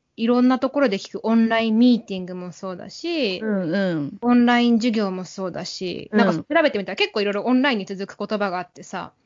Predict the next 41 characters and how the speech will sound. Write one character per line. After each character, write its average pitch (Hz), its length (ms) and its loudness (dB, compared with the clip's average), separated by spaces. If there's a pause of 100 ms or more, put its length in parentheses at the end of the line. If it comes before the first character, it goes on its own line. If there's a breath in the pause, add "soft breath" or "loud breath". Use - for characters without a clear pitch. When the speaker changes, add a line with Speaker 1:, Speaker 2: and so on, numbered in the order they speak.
Speaker 2:
そ 196 220 0
う 160 40 0
ね。 254 260 0 (160)
Speaker 1:
う 220 80 -4
ん、 202 100 -2
オ 226 100 2
ン 233 120 4
ラ 226 100 2
イ 226 80 2
ン 226 60 0
シ 226 100 -6
ョ 240 80 0
ッ 226 40 -8
ピ 214 260 -6
ン 208 80 -2
グ、 196 80 -2
オ 214 80 0
ン 220 100 0
ラ 220 140 0
イ 220 40 0
ン 226 60 2
飲 233 80 2
み 214 160 0
会、 262 600 -4 (180)
オ 220 140 -2
ン 214 100 2
ラ 214 120 2
イ 208 120 2
ン 208 80 -2
診 220 380 2
療、 185 520 -2
Speaker 2:
う - 20 -4
ん - 20 0
う 240 40 4
ん 233 40 6
う 196 240 2
ん 202 60 2
う - 20 0
ん。 175 60 -2
Speaker 1:
幼 202 80 -2
稚 190 180 -2